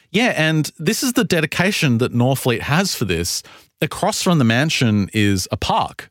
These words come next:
It's just, like, a public park. Norfleet wears a disguise as a landscaper and does landscaping in the park opposite the building for days just to kind of scope it out.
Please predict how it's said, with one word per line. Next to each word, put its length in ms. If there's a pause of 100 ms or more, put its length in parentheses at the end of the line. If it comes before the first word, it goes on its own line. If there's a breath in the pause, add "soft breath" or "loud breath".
(100)
It's 200
just, 160
like, 160
a 40
public 360
park. 360 (380 loud breath)
Norfleet 640 (760)
wears 400
a 60
disguise 920
as 160
a 60
landscaper 1040 (120)
and 160
does 300
landscaping 960
in 200
the 100
park 480
opposite 420
the 80
building 480
for 160
days 680 (300 loud breath)
just 240
to 80
kind 260
of 80
scope 460
it 80
out. 460